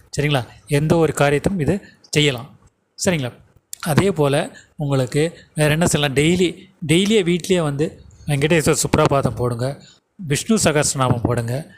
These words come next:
கனகதாரா ஸ்தோத்திரம், வெள்ளிக்கிழமையில கனகதாரா ஸ்தோத்திரம் நிச்சயமா போடுங்க.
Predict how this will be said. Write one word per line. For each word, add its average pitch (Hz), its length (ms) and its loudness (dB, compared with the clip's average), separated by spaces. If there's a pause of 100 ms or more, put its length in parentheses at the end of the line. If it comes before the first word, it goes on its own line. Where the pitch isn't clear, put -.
(320)
கனகதாரா 165 500 2
ஸ்தோத்திரம், 135 320 -6
வெள்ளிக்கிழமையில 151 680 0 (440)
கனகதாரா 160 480 2
ஸ்தோத்திரம் 147 520 -6 (340)
நிச்சயமா 151 460 -2
போடுங்க. 131 320 -2